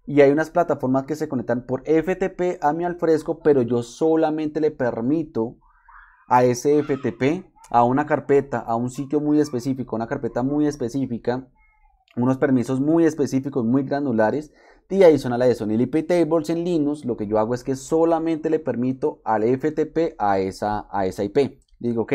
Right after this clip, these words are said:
desde esa I P sí se pueden conectar a F T P, el resto nadie más", ¿vale? Por temas de seguridad, como lo sabrás. Bueno, entonces te lo venía diciendo. Eh, retornando con el protocolo web app. El protocolo web app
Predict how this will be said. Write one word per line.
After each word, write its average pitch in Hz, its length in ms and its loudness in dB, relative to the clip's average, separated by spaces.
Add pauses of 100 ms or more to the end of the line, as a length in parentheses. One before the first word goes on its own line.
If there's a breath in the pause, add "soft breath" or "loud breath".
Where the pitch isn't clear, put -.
desde 101 260 0
esa 107 140 -2
I 131 60 -2
P 160 140 -2
sí 123 140 -8
se 110 120 -6
pueden 104 200 -10
conectar 101 320 -8
a 87 40 -4
F 87 180 -6
T - 140 -10
P, - 220 -2 (280 soft breath)
el 95 100 -4
resto 131 340 -2
nadie 92 300 -2
más", 104 360 -6 (440 soft breath)
¿vale? 160 160 2
Por 165 140 -6
temas 92 240 -6
de 95 80 -6
seguridad, 87 400 -8
como 92 160 -12
lo 95 100 -10
sabrás. 123 460 -2 (1300 loud breath)
Bueno, 143 300 4
entonces 202 360 4
te 180 100 0
lo 156 100 6
venía 139 240 4
diciendo. 143 640 0 (680)
Eh, 151 440 8
retornando 147 680 2
con 160 100 -2
el 151 80 -4
protocolo 117 440 -2
web 113 360 0
app. 120 360 2
El 135 80 -4
protocolo 160 460 2
web 151 280 2
app 127 360 2